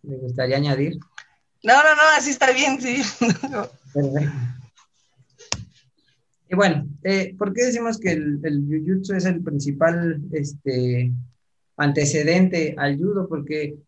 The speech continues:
Speaker 1: nuestro, o el fundador del judo, eh, Jigoro Kano, practicó, practicó esta, esta arte marcial. Esta arte marcial, a pesar de que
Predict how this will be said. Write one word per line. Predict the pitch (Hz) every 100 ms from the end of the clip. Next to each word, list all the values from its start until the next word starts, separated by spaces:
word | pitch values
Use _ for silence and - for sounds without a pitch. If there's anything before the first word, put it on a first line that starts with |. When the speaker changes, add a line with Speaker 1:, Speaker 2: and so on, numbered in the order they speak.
| _
Speaker 1:
nuestro, | 151 147 143 143 139 139
o | 143
el | 139 -
fundador | 151 143 143 170 180
del | 170 165
judo, | 202 185 180 - - _ -
eh, | 156 147 143 147 143
Jigoro | 143 139 170 175
Kano, | 190 196 185 - - _ _ _
practicó, | 165 143 143 151 - 185 170 175 -
practicó | 147 139 147 143 165 160
esta, | 160 170 151
esta | 151 147 156
arte | 147
marcial. | 151 135 123 175 170 170 - _
Esta | 170 170
arte | 170 175
marcial, | 165 147 202 196 202 -
a | 143
pesar | 139 139 185 214
de | 220
que | 185 151 135 131